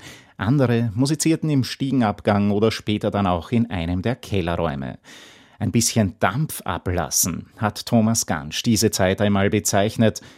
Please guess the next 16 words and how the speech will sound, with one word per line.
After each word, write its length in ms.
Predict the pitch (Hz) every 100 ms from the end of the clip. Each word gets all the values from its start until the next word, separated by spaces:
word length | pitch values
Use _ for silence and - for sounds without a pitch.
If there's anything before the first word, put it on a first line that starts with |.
| - _
wobei 400 | 123 101 95 87
weder 360 | 101 101 -
er 360 | 107 101 117 156
noch 180 | 156 160
seine 260 | - 156
Kollegen 460 | 175 170 113 92 98
sich 280 | 92 110 -
vor 180 | 107 -
achtundzwanzig 760 | 92 87 - 104 104 95 - 107
Jahren 400 | 101 92 95 104
auch 260 | 104 104
nur 120 | 120 110
im 100 | 104
geringsten 640 | 139 101 98 101 - 113
gedacht 360 | 104 92 -
haben, 300 | 98 98 104